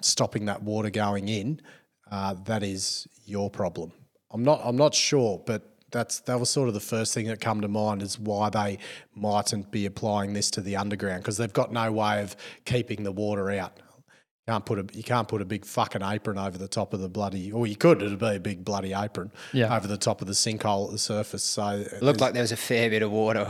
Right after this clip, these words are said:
Speaker 3: <laughs> in those
Speaker 1: Yeah,
Speaker 3: photos.
Speaker 1: yeah, so I don't know. If, I, I'm not sure if that's the reason. If anyone's got a bit extra colour on that,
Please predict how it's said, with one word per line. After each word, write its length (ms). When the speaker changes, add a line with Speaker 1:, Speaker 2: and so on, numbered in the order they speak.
Speaker 3:
<laughs> 120
in 100
those 220
Speaker 1:
Yeah, 60
Speaker 3:
photos. 340
Speaker 1:
yeah, 340
so 160
I 220
don't 100
know. 140
If, 160
I, 200
I'm 200
not 140
sure 200
if 100
that's 220
the 60
reason. 280
If 120
anyone's 360
got 120
a 60
bit 160
extra 300
colour 460
on 160
that, 220